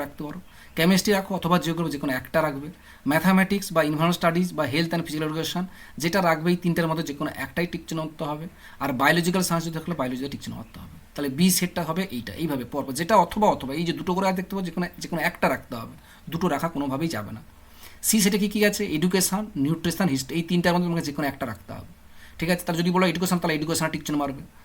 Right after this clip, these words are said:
যদি বলো না, নে-, আমি এডুকেশন রাখবো, নিউট্রিশন রাখবো, তাহলে নিউট্রিশন যে কোনো একটাই টিক চিহ্ন মারতে হবে। জিওগ্রাফি হলে জিওগ্রাফিতে টিক চিহ্ন মারবে অথবা ফিলোসফি, যে কোনো একটা, অথবা, এগুলো কিন্তু অথবা। তারপর ঠিক এখানে দেখো ম্যাথামেটিক্স, এনভায়রনমেন্ট স্টাডিজ, হেলথ অ্যান্ড ফিজিক্যাল এডুকেশন, সংস্কৃত, মডার্ন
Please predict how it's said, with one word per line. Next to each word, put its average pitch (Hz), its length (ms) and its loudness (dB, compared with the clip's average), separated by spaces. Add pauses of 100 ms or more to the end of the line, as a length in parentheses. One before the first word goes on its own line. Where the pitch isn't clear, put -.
যদি 156 100 -4
বলো 170 100 4
না, 165 180 4
নে-, 147 300 0
আমি 156 100 -2
এডুকেশন 156 200 0
রাখবো, 165 160 4
নিউট্রিশন 185 420 4
রাখবো, 151 140 0
তাহলে 165 160 -2
নিউট্রিশন 170 320 0
যে 160 120 -4
কোনো 202 160 0
একটাই 208 260 0
টিক - 140 -8
চিহ্ন - 160 -6
মারতে 127 260 -8
হবে। 117 200 -12 (540)
জিওগ্রাফি 196 480 4
হলে 196 140 2
জিওগ্রাফিতে 170 420 0
টিক 170 160 -10
চিহ্ন 165 140 -2
মারবে 160 220 0 (260)
অথবা 185 240 4
ফিলোসফি, 160 360 -2 (200)
যে 180 100 0
কোনো 190 180 2
একটা, 139 200 -2
অথবা, 160 320 0
এগুলো 165 160 -4
কিন্তু 175 160 2
অথবা। 143 340 -2 (580)
তারপর 170 220 2
ঠিক 185 120 4
এখানে 185 220 2
দেখো 185 160 2
ম্যাথামেটিক্স, 160 580 0 (160)
এনভায়রনমেন্ট 156 360 0
স্টাডিজ, 160 360 0 (220)
হেলথ 170 180 4
অ্যান্ড 170 200 0
ফিজিক্যাল 156 260 -2
এডুকেশন, 160 420 -2
সংস্কৃত, 175 680 -2
মডার্ন 143 260 -2